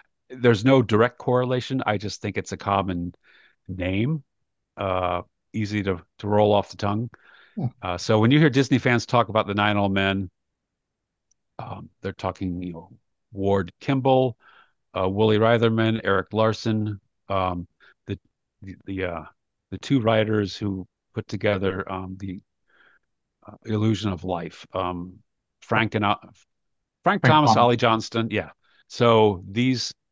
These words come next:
Speaker 1: you know, these are the revered individuals. I've,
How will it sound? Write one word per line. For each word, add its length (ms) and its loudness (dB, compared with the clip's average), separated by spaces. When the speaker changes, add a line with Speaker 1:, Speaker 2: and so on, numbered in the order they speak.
Speaker 1:
you 80 -8
know, 160 -6
these 220 -2
are 220 4
the 140 -2
revered 680 2
individuals. 800 -6
I've, 420 -4